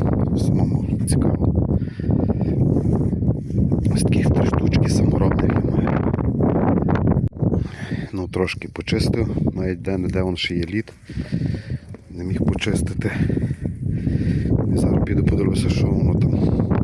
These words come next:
покаже нам температуру, чи піднімається, чи ні. Так, зайшов я вже всередину.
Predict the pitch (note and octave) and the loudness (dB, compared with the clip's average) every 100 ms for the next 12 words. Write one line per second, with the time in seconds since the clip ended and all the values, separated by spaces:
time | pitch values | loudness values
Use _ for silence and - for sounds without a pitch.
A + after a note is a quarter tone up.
0 | - - - G2 F#2 - - - - - | 0 0 0 0 0 0 0 0 0 -2
1 | - - - - - - - - - - | -2 0 2 2 0 2 2 2 2 2
2 | F#2+ G2+ G2+ - - G#2 F#2 F#2 - - | 2 2 0 -2 -2 -2 0 0 0 -2
3 | - - - _ _ _ _ _ _ - | -2 -2 -4 _ _ _ _ _ _ -18
4 | - - - _ G2+ F2+ F2 G#2 G2+ F#2+ | -16 -16 -20 _ -8 -6 -6 -4 -4 -4
5 | F#2 F2 - E2+ E2 E2 G#2 B2 | -6 -12 -10 -10 -10 -8 -4 -4